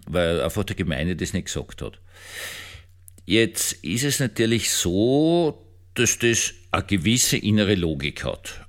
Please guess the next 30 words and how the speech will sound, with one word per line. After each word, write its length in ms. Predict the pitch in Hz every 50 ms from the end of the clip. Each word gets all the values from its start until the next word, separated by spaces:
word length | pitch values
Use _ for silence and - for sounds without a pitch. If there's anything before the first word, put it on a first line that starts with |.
| -
Also, 300 | - 90 90 98 92 78 - - - - - -
ich 80 | -
möchte 420 | - 92 101 92 92 95 95 - 107
es 80 | 95
nur 140 | 104 107 104
einmal 200 | 101 101 95 85
sagen, 380 | - - 95 95 107 117 123 113
also 220 | 101 87 - 95
jetzt 320 | 95 90 90 - - - - - - - - - - - -
nächsten 380 | - 85 92 87 - 104 98
Sonntag 420 | - 90 87 95 92 - 104 - -
bitte 320 | 95 90 - 95 87 76
Waffen 340 | 76 71 73 - - 104 90
mitnehmen. 760 | 80 76 71 - - 92 90 92 98 113 127 156 170 180 180 - - - - - - - - - - - - - - -
Jetzt 180 | - 110 104 -
ist 200 | 107 151 143 147
noch, 240 | 143 135 123 - -
gibt's 240 | - 117 - - -
noch 100 | 120 113
ein 120 | 98 -
kleines 360 | - 95 78 92 110 - -
Problem, 400 | - 135 113 - - 110 110 117
das 140 | 113 - -
hat 180 | 110 101 - -
der 100 | 98 90
gute 280 | - 104 90 - 107
Mann 200 | 98 90 85 85
noch 160 | 85 80 -
nicht 540 | 85 87 92 95 101 113 117 - - - -
wirklich. 360 | 104 113 107 - - 131 -